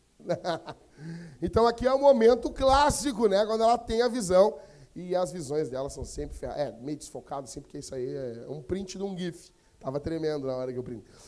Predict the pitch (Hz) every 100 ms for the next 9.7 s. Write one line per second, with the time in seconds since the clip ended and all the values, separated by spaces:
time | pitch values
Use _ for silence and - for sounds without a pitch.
0 | - 175 214 190 180 196 220 147 - 196
1 | 208 196 165 156 170 190 143 - - -
2 | - - - - - - _ _ _ _
3 | - 143 151 - 139 160 175 214 190 147
4 | 143 170 196 202 185 170 160 - 151 135
5 | 113 117 123 139 120 127 165 160 143 123
6 | - 131 139 107 - - - _ _ 139
7 | 160 131 117 135 131 104 117 117 110 139
8 | 170 - 170 165 - _ 214 170 180 190
9 | - - - - 123 160 165